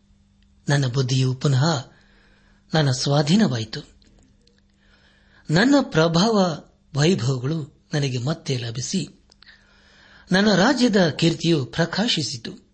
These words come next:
ನನ್ನ ಮಂತ್ರಿಗಳು, ಅಧಿಪತಿಗಳು ನನ್ನನ್ನು ಓಲೈಸಿದರು. ನನ್ನ ರಾಜ್ಯದಲ್ಲಿ ರಾಜನಾಗಿ ನೆಲೆಗೊಂಡೆನು.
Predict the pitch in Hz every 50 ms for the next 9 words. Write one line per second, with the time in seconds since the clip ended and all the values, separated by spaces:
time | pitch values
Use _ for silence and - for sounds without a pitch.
0 | _ _ _ _ _ _ _ _ _ _ _ _ _ _ _ _ _ - 156 147
1 | 135 131 123 143 160 180 165 - 151 135 127 123 127 127 127 123 - - - -
2 | 202 202 208 - - 135 - - 127 123 135 131 135 143 - _ _ _ _ _
3 | _ _ _ _ _ _ _ - 151 147 143 139 131 131 131 123 117 123 - _
4 | _ _ _ _ _ _ _ - 151 156 143 139 185 214 - - 143 104 82 -
5 | - - _ _ _ _ _ _ _ _ _ _ _ _ _ _ _ _ _ _
6 | _ _ _ _ - - - - - - - - - 185 208 226 233 202 185 202
7 | 262 254 - 240 202 233 214 196 196 165 123 113 120 160 156 139 143 139 123 117
8 | 117 131 120 127 185 247 277 - 147 117 123 123 147